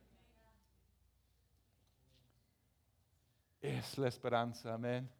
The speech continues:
Y él la puede ver con sus ojos, con sus propios ojos. Ve la mano de Dios, la esperanza de Dios, la salvación de Dios. Y s-, gracias a su fe. Como dice en Romanos quince cuatro, otra vez, leamos juntos ese, esa declaración.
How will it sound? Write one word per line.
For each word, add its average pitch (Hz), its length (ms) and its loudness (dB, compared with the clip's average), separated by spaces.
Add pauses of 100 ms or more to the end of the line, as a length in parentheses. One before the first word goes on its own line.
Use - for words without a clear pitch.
(560)
Y 127 160 6
él 135 100 10
la 131 140 10
puede 131 320 6
ver 127 260 6
con 127 140 -4
sus 117 220 -8
ojos, 127 460 -4
con 131 120 -10
sus 123 180 -12
propios 139 440 -2
ojos. 123 520 -4
Ve 131 360 6 (220)
la 131 100 0
mano 139 320 4
de 151 140 10
Dios, 147 340 6
la 139 60 -4
esperanza 131 500 -2
de 143 100 2
Dios, 143 260 2
la 135 200 2
salvación 139 600 0
de 139 120 0
Dios. 127 560 -4
Y 123 100 -6
s-, - 180 -14 (440)
gracias 139 540 6
a 127 80 -4
su 127 160 -12
fe. 123 360 -12
Como 139 200 0
dice 156 260 2
en 156 60 -4
Romanos 147 480 6
quince 151 340 -4
cuatro, 135 340 4
otra 139 200 -2
vez, 135 240 0
leamos 135 420 6 (220)
juntos 170 440 0
ese, 151 360 0
esa 147 240 2
declaración. 135 880 0